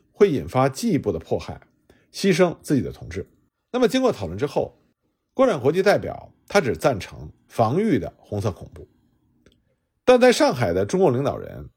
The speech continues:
对于是否扩大红色恐怖的讨论并没有就此终止。四月二十日，上海区委召开各部委书记会议，沪西部委书记于利亚就强调开展红色恐怖的工作非常紧急。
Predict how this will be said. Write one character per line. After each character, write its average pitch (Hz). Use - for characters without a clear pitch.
对 247
于 247
是 277
否 110
扩 156
大 107
红 135
色 135
恐 -
怖 110
的 101
讨 -
论 101
并 214
没 147
有 90
就 110
此 -
终 101
止。 -
四 -
月 220
二 202
十 92
日， 85
上 208
海 135
区 -
委 104
召 131
开 120
各 185
部 147
委 120
书 -
记 127
会 92
议， 92
沪 233
西 247
部 202
委 127
书 147
记 110
于 127
利 175
亚 143
就 175
强 139
调 156
开 135
展 90
红 160
色 156
恐 85
怖 90
的 85
工 156
作 135
非 135
常 120
紧 -
急。 -